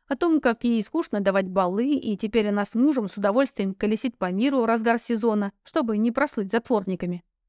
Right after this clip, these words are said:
«Хороший повод», заметила я и запнулась.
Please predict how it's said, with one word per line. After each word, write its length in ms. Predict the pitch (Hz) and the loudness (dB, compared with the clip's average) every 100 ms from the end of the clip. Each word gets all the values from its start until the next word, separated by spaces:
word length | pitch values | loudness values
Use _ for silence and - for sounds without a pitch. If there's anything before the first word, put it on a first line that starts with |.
| _ _ _ _ _ _ _ _ _ | _ _ _ _ _ _ _ _ _
«Хороший 480 | _ - 285 330 359 | _ 0 0 0 -4
повод», 420 | - 269 240 - _ _ _ - | 0 0 0 -4 _ _ _ -2
заметила 480 | 226 233 226 220 220 | 2 2 2 0 0
я 220 | 226 285 | 2 0
и 40 | |
запнулась. 600 | 220 226 208 175 180 - | 0 -2 -2 -4 -6 -14